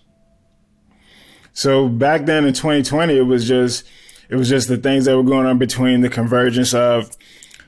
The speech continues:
the pandemic, the, the, the situation with George Floyd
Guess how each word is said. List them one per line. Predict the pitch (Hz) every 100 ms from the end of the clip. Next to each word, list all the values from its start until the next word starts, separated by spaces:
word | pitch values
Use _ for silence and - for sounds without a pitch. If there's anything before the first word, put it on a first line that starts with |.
| _
the | -
pandemic, | 139 147 143 139 135 131 - - _ _ _ _ _ _ _ _ _ _ _
the, | 117 127 120 120 117 - _ 110
the, | 113 90 - _ _ _ _ _ _ -
the | 120
situation | - 139 143 139 131 131
with | 123
George | 117 127 127
Floyd | 117 - 123 123 120 117 -